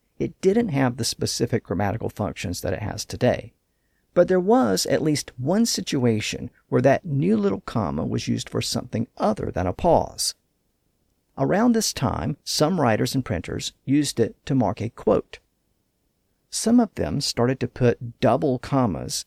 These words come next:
in the margin of the text to indicate the presence of a quote. And in the year fifteen twenty-five, we have a document printed in England that not only used those double commas to indicate the location of a quote,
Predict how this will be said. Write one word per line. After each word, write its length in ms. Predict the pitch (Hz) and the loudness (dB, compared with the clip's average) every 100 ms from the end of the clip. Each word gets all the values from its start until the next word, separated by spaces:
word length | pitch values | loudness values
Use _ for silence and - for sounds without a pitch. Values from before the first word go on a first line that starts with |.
| _ | _
in 120 | - 120 | 0 0
the 80 | |
margin 420 | 110 120 196 - 131 | 0 -2 -4 -2 -4
of 80 | |
the 80 | - | -4
text 540 | - - 78 - - - | -8 -6 -4 -6 -10 -8
to 120 | - - | -6 0
indicate 440 | 120 123 95 - | 0 0 -4 -4
the 80 | 123 | -6
presence 440 | - 69 69 65 | -6 -6 -6 -8
of 120 | - | -8
a 40 | - | -8
quote. 440 | - 156 113 - - _ _ _ _ _ _ - | -2 0 0 -6 -20 _ _ _ _ _ _ -4
And 180 | - 175 | 2 4
in 80 | 175 | 2
the 60 | 170 | 0
year 180 | 190 175 | 0 -2
fifteen 600 | _ 240 240 - 208 202 | _ -2 0 -2 -2 -2
twenty-five, 840 | - 170 180 - 110 85 78 - - | -2 -2 -2 0 0 2 -2 -6 -4
we 120 | 131 | -2
have 220 | 117 180 226 | -2 -2 -4
a 140 | - | -4
document 560 | 127 117 - 123 123 - | -4 -6 -2 0 0 -2
printed 360 | 123 - 151 | -6 -4 -6
in 180 | - 147 | -2 0
England 480 | 143 165 82 - 123 _ _ _ | 2 0 0 -4 -8 _ _ _
that 160 | 139 135 | 2 2
not 240 | 160 180 | 0 0
only 240 | 220 247 | 2 2
used 320 | 202 165 156 - | 4 0 0 2
those 200 | 127 117 | 2 2
double 380 | - 117 107 | 0 -2 -2
commas 420 | - 107 107 107 - | -6 -4 -2 -2 -4
to 140 | - | -4
indicate 380 | 120 120 - 110 | -2 -2 -2 -4
the 100 | 110 | -2
location 600 | 101 101 - 127 - 95 | -2 -2 -2 -4 -2 -4
of 80 | 90 | -6
a 80 | - | -8
quote, 480 | - 196 117 - | 0 4 4 0